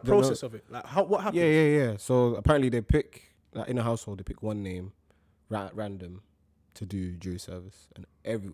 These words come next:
Speaker 1: unless you've got a very good reason,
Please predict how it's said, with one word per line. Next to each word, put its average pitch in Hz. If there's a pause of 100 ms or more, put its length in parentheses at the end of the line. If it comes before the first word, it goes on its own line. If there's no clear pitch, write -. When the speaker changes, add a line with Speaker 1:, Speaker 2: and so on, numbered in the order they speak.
(160)
Speaker 1:
unless 131
you've 131
got 117
a 95 (760)
very 139
good 139
reason, 139